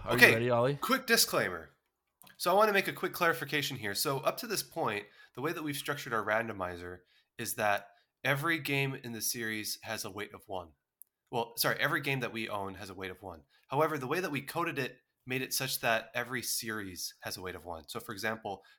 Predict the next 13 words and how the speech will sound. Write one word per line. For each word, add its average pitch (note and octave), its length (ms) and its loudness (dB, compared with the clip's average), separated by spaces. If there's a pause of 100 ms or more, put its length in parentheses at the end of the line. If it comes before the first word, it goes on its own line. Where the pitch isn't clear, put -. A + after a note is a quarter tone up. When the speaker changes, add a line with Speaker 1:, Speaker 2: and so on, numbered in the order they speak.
(140)
Speaker 2:
Final B2 300 0
Fantasy A2+ 580 -4 (260)
only A2+ 520 -6
appears A2 640 -8
in G2 240 -12
the F#2 280 -4 (840)
bag G2 400 2
of G2 200 -12
words, G2 540 -6
or F2 260 -12
the G2 80 -16
bag. F2+ 340 -6 (1120)
Speaker 1:
Sure. G#2 240 -6